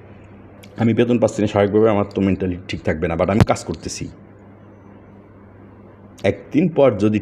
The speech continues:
ট্রেজারি বাংলাদেশের চৌষট্টি ডিস্ট্রিক্টে পৌঁছায়, দেশের কী অবস্থা হবে?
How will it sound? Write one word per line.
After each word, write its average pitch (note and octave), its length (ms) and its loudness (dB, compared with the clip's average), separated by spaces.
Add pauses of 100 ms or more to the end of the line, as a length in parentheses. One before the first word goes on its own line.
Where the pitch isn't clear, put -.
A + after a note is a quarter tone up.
(100)
ট্রেজারি D#3 500 4
বাংলাদেশের A2+ 460 2
চৌষট্টি G2 420 -2
ডিস্ট্রিক্টে B2+ 460 -2
পৌঁছায়, G2+ 400 0 (840)
দেশের B2+ 220 -2
কী B2+ 120 2
অবস্থা B2+ 280 0
হবে? D3+ 220 0